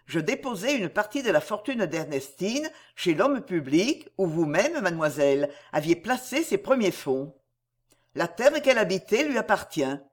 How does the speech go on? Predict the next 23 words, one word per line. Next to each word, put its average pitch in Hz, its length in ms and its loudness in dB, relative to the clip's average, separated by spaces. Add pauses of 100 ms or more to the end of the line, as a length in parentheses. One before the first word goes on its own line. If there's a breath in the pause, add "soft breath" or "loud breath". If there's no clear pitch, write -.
(320)
Elle 165 140 0
est 160 120 0
acquise 269 440 0
sous 220 160 0
son 156 240 -4
nom 185 360 2 (220 loud breath)
et 175 120 4
par 254 220 0
les 196 120 8
soins 233 300 -2
de 294 100 0
cet - 260 -4
honnête 262 320 0
homme. 131 380 0 (560 soft breath)
Si 180 240 0
j'ai 170 160 0
caché 277 320 2
les 190 120 4
miens 208 260 -2
à 220 60 2
votre 160 300 -4
jeune 214 240 -2
amie, 165 460 -2